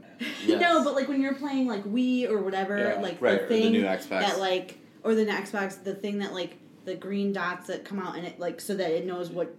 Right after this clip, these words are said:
Speaker 3: Yeah.
Speaker 1: motions you're making.
Speaker 3: Okay.
Speaker 1: They seem to suggest he created that. And whether or not he did, I like to believe he did and that he's just some rich crazy.
Speaker 2: That is such, like, a
Speaker 3: Who, who, who, so we
Speaker 2: specific
Speaker 3: can
Speaker 2: thing
Speaker 3: see
Speaker 2: that only you know, like, know
Speaker 3: So now
Speaker 2: about,
Speaker 3: we
Speaker 2: I
Speaker 3: can
Speaker 2: feel
Speaker 3: see
Speaker 2: like.
Speaker 3: dancing strip ghosts.
Speaker 1: Yes.
Speaker 2: Yes.
Speaker 1: So anyway, so they put this thing on often and then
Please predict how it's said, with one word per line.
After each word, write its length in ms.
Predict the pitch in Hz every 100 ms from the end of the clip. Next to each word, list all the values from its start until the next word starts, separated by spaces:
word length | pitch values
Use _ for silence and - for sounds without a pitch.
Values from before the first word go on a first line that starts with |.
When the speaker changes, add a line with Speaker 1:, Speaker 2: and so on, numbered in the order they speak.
| -
Speaker 3:
Yeah. 280 | 135 131 -
Speaker 1:
motions 420 | 180 185 240 240
you're 100 | 254
making. 400 | 247 233 262 240
Speaker 3:
Okay. 100 | 233
Speaker 1:
They 100 | 233
seem 240 | 220 302 339
to 60 |
suggest 420 | 302 240 214 196 -
he 180 | 214
created 460 | 202 185 165 151 143
that. 220 | 127 -
And 160 | 156 175
whether 200 | 180 233
or 40 |
not 260 | 240 208 208
he 80 | 196
did, 240 | 170 170 -
I 80 | 160
like 220 | 165 165
to 80 | - - -
believe 400 | 175 196 208 -
he 320 | 180 165 156
did 340 | - 156 147
and 140 | 143 160
that 120 | 151
he's 200 | 160 151
just 160 | 160
some 220 | 170 156 147
rich 260 | 151 - 156 - - -
crazy. 640 | 156 160 156 143 123 120 -
Speaker 2:
That 160 | 131 104
is 160 | 113
such, 260 | - 117 123
like, 160 | 135 139
a 80 |
Speaker 3:
Who, 120 | 135 131
who, 60 |
who, 80 | 117
so 280 | - - 110
we 80 | 127
Speaker 2:
specific 240 | 135 127
Speaker 3:
can 100 | 123
Speaker 2:
thing 80 | 101
Speaker 3:
see 60 | 98
Speaker 2:
that 140 | 95
only 380 | 95 98 98 101
you 180 | 92 90
know, 360 | 87 85 87 -
like, 260 | 95 90 -
know 100 | -
Speaker 3:
So 100 | -
now 160 | 117 117
Speaker 2:
about, 100 | 120
Speaker 3:
we 60 |
Speaker 2:
I 40 | -
Speaker 3:
can 100 | 117
Speaker 2:
feel 80 | 104
Speaker 3:
see 60 |
Speaker 2:
like. 180 | 110 110
Speaker 3:
dancing 560 | 117 110 107 113 107 101
strip 300 | - 120 -
ghosts. 500 | 98 90 - - -
Speaker 1:
Yes. 160 | 202 247
Speaker 2:
Yes. 440 | - - - -
Speaker 1:
So 160 | 311 302
anyway, 320 | 302 254 226
so 120 | 262
they 140 | 254 262
put 160 | 302
this 120 | 330 294
thing 160 | 285
on 160 | 240 226
often 460 | 190 214 208 196 196
and 160 | 196
then 280 | 190 180 180